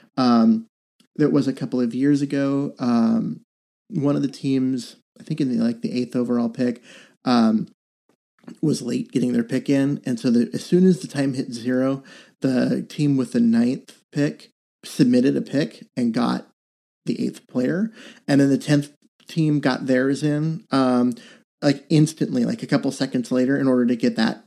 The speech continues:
you know, to, basically you, you get to bu-, bump up a spot,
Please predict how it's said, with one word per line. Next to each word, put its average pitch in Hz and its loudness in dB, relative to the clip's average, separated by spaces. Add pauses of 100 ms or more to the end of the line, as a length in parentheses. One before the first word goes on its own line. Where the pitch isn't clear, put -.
(160)
you 147 0
know, 123 4
to, 120 -2 (220)
basically 160 4
you, 135 6
you 139 6
get 139 4
to - -16 (100)
bu-, 135 -2
bump 127 0
up 151 -2
a 151 0
spot, - -2